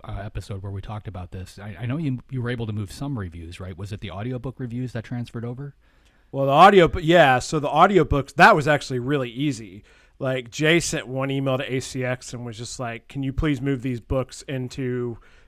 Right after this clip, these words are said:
Speaker 2: this other A C X account?" And they just moved them over. Like, now they're just in my account. We have all the reviews and everything.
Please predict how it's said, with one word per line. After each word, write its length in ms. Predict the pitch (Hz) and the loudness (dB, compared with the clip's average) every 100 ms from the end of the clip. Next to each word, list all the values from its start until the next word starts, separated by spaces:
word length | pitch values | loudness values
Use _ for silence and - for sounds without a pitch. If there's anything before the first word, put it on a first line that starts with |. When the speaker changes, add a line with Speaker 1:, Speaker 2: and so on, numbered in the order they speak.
| _ _ | _ _
Speaker 2:
this 420 | 147 117 147 131 - | -8 2 2 2 0
other 280 | 147 143 | 0 0
A 100 | 131 | 0
C 220 | 131 135 135 | 0 -2 -2
X 180 | - | -4
account?" 400 | 131 - 123 113 | -10 -10 -10 -10
And 140 | 113 123 | -10 -6
they 160 | 131 | -4
just 200 | 117 120 | -4 -6
moved 280 | 120 135 123 | -2 -2 -2
them 120 | 120 | -4
over. 400 | 123 147 101 104 110 | -2 -2 -2 -10 -10
Like, 260 | 117 120 | -10 -6
now 180 | 135 131 | -2 -2
they're 140 | 127 | -2
just 200 | 120 123 | -4 -6
in 60 | 131 | -6
my 220 | 127 123 | -4 -6
account. 400 | 120 - 139 135 | -6 -4 -4 -4
We 80 | 123 | -4
have 120 | 135 | -4
all 120 | 123 | -6
the 60 | 120 | -8
reviews 340 | 117 123 127 123 | -10 -8 -6 -6
and 80 | |
everything. 600 | 123 117 110 110 104 104 | -8 -8 -10 -14 -16 -18